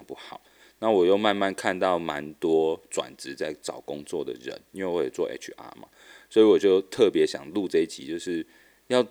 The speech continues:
了解一下柬埔寨到底是怎么样。因为我在想，很多人在越南待不下去，他可能会跑去柬埔寨工作，所以我是特别找你们两位来。那你的问题就是会，我会怕，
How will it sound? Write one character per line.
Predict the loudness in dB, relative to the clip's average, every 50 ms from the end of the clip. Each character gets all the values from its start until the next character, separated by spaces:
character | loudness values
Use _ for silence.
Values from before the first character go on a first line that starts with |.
| -4 0
了 | 2 2 2
解 | 2 2 0
一 |
下 | 0 -2 -4
柬 | -2 -2 -2 -2
埔 | -2
寨 | -2 -2 -2 -2
到 | -4 -6 -8
底 | -10 -12
是 | -14
怎 | -14 -14 -14 -14
么 | -16 -14 -12
样。 | -10 -8 -8
因 | -4
为 | -2
我 | 0 0 0
在 | 0 -2 -4
想， | -6 -6 -10 -12 -12
很 | -12 -12 -12 -10
多 | -4 -2 0 0 0
人 | 0 -4 -4
在 | -4 -4 -4 -4
越 | -4 -6 -6
南 | -6 -8 -10
待 | -10 -12 -12
不 | -12 -10
下 | -10 -10 -10
去， | -10 -10 -10 -10 -12 _ -20 _ _ _
他 | -14
可 | -10 -10 -10
能 | -10 -8
会 | -10 -12
跑 | -12 -12 -12
去 | -12 -12
柬 | -12 -12 -14
埔 | -12
寨 | -12 -12 -12 -12 -14
工 | -16 -16 -16 _ _
作， | -12 -10 -10 -10 -12 _ _ _ _ _
所 | 0 2 4
以 | 4
我 | 4 4 2 2
是 | 0 -2 -4 -6 -6 -6 _ _ _ _ _ _ _ _
特 | 0 0
别 | 2 2 2
找 | 0 0 -4
你 | -6 -8
们 | -10 -12 -12
两 | -12 -12 -12 -12
位 | -12 -12 -12 -14
来。 | -18 -20 -20 _ _ _ -20 -20 _ _
那 | 2 2
你 | 2 2 0 0
的 | 0 2 8
问 | 8 10 8 8
题 | 6 -2
就 | -6 -4 -4 -4
是 | -4 -6 -8 -8 -10 _ _ _ _ _
会， | -2 0 0 0
我 | -2 -4
会 | -4 -4 -4 -4
怕， | -6 -10 -16 -16